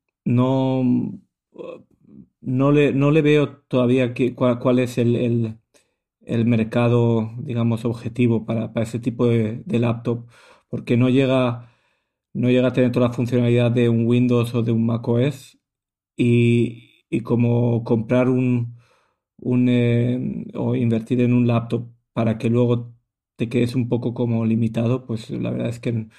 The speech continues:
no lo entiendo. Pero bueno, ellos siguen apostando por esto. Este nuevo laptop, pues, eh, como has dicho, es muy delgado, eh,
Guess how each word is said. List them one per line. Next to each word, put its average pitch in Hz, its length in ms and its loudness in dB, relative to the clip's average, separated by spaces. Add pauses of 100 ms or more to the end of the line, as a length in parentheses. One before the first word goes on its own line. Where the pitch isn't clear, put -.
(260)
no 123 100 -2
lo 123 60 4
entiendo. 120 380 0
Pero 123 160 4
bueno, 135 220 2
ellos 131 200 4
siguen 131 540 0
apostando 123 500 -2
por 120 140 0
esto. 156 400 0 (880)
Este 135 320 0
nuevo 131 180 4
laptop, 127 360 2
pues, 123 220 0
eh, 123 180 2
como 123 180 0
has 123 80 0
dicho, 127 360 2
es 117 140 0
muy 127 240 2
delgado, 135 880 2
eh, 123 520 2